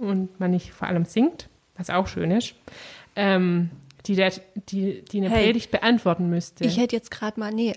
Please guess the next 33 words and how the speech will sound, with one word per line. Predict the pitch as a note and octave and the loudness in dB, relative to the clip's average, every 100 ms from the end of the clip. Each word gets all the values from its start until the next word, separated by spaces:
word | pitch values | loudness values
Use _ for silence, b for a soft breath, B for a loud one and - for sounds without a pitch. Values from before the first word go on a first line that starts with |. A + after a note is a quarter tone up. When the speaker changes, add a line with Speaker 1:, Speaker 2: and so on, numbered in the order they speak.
| - | -2
Speaker 2:
äh, | A3+ E3 G3+ | -2 -2 -2
ich | F#3+ - | -6 -8
hab | A3+ | -8
keine | - A3 | -4 -4
Frage, | A3 A3+ A3+ - | -4 -6 -6 -4
aber | A#3 - F3 - B B B | -4 -2 -6 -8 B B B
man | B3 | -4
singt | A#3+ D4 D4+ - | 0 2 2 0
ja | F#3+ | -4
auch, | F3+ F#3 - | -2 -2 0
wenn | F3+ | 0
man | G#3 | 2
Angst | F#3+ A3+ - | 0 -2 -6
hat, | - - | -12 -8
gell? | B3+ - | -10 -6
Wegen | C4 B3+ | 0 2
Speaker 1:
Ja. | A#3 | 4
Speaker 2:
dem | |
ist | G3+ | 2
das | B3 - | -2 -2
Singen | D#4 C#4+ | -2 0
vielleicht | G3+ G#3+ | -2 -4
genau | A#3 A3 C4 F4 | -2 -2 -2 -4
das | E4 - C4+ | -6 -4 0
Richtige | G4 G3 | 2 2
Speaker 1:
Genau | F#3+ F#3 | 2 2
Speaker 2:
an | F#3+ | 2
dem | F#3+ | 2
Speaker 1:
richtig. | G3+ G3 | 0 -2
Speaker 2:
Feiertag | F#3 G3+ - G3+ G#3+ | -2 -4 -4 -6 -6
zu | - | -8
diesem | A3 A3+ - | -6 -6 -4
Text, | C4+ - - | -4 -8 -12